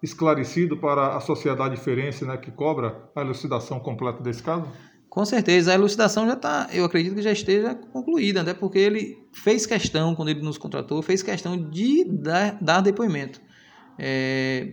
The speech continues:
Speaker 2: pediu pra conversar com o doutor Roberto e prontamente o doutor Roberto e sua equipe se dirigiu ao presídio e foi ouvi-lo. Agora sim, ele, inclusive, fala, quando a gente informou que o celular tava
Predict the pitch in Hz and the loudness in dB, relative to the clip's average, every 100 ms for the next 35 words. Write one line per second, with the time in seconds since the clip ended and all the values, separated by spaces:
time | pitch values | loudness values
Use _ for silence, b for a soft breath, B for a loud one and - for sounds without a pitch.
0 | - 151 151 196 185 160 151 147 135 139 | -8 -2 0 0 2 0 0 -2 -4 -4
1 | 131 139 160 170 - 170 151 160 156 160 | -2 -2 -2 -4 -4 -2 -2 -2 -2 -2
2 | 156 127 143 160 151 135 147 135 127 147 | -2 0 -2 -2 -4 -4 -4 -4 -4 -6
3 | 165 - 156 147 156 156 151 135 156 214 | -6 -6 -2 0 0 0 -2 -2 -4 -4
4 | 247 - 302 185 147 131 127 B B B | -6 -6 -4 0 0 -2 -4 B B B
5 | B 143 185 208 160 131 B B B B | B 0 0 0 -4 -6 B B B B
6 | - 185 220 220 202 208 208 208 151 160 | 4 6 8 4 0 -2 0 2 2 2
7 | 165 185 254 - - - - 160 170 233 | 0 -2 -4 -10 -10 0 4 4 2 -2
8 | - 180 175 185 170 160 156 185 - 147 | -4 -2 0 0 0 0 2 0 0 -2
9 | 147 139 131 | -2 -4 -8